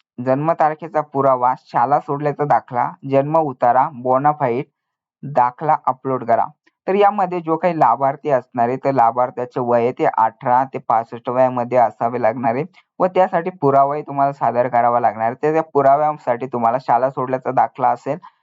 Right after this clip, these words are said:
तोही चालू शकतो. त्यानंतर जन्म उतारा हाही चालू शकतो. त्यानंतर बोनाफाईड हेही चालू शकते. या तिन्हीपैकी एक कोणताही तुम्हाला जो काही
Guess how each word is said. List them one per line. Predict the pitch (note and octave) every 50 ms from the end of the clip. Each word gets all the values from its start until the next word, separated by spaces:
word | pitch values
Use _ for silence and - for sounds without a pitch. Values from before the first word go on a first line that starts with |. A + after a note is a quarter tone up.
| _ _ _ _ _ -
तोही | D#3 D#3+ D#3+ D#3 D#3 D#3+
चालू | E3 - D3+ B2+ B2+ C3+
शकतो. | C3+ - C3+ - - C#3
त्यानंतर | D3 - D3+ D3+ D#3 D#3 D#3 D3+ D3+ - - D#3+ D#3+ F#3 F#3 - - _ _ - C3
जन्म | C3+ C3+ C#3 C#3+ C#3+
उतारा | C#3+ C#3 B2+ - - B2 A#2+ C3+ D3 D3+
हाही | - C#3+ C3+ C#3+ C#3+ D3+
चालू | D3 - B2+ B2 C3
शकतो. | C3 C3+ A2+ A#2 - F#3+
त्यानंतर | - D3 D3 D3 D3 C#3+ F3 E3
बोनाफाईड | C#3+ B2+ B2+ B2 B2 C3 C#3 D3 C#3+ B2+ C3 D#3 - _ _ _ _ _ _ - G3+
हेही | F#3+ F#3+ F#3
चालू | F#3+ D3+ C3 C3 C3+
शकते. | C3+ - A#2+ - - A#2 A2 A2+
या | C3+ D#3+
तिन्हीपैकी | D#3+ - - F3 F3 F#3 F#3+ F3+ F#3 F#3 F3+ F#3 F#3+
एक | F#3+ F#3+ F#3+
कोणताही | - - D3 C#3+ C3+ D3 D3+ D#3+ D#3+
तुम्हाला | D#3 D3+ D3 C#3+ C#3+ D3 D3+ D3+ - _ _ _ _ _ _ _ -
जो | C#3+ C#3
काही | C#3 D#3 D3+ D3+